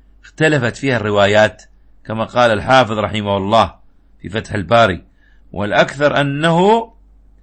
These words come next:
"يواظبنني"، "يواظبنني" من المواظبة،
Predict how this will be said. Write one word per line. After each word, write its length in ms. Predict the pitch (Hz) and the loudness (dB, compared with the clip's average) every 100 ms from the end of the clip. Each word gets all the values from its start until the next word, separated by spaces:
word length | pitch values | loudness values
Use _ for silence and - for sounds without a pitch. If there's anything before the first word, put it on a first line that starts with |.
| _ _ _ - | _ _ _ -6
"يواظبنني"، 1300 | 120 143 151 151 147 135 170 147 147 139 135 135 101 - _ _ _ - | 0 2 6 6 6 4 0 0 2 2 2 0 -4 -14 _ _ _ -12
"يواظبنني" 1160 | 107 123 131 131 117 143 117 117 120 139 110 - | -4 4 6 6 4 0 0 -2 0 -2 -4 -8
من 160 | - 127 | -8 -4
المواظبة، 800 | 131 123 120 127 127 107 85 | -2 0 4 6 6 4 0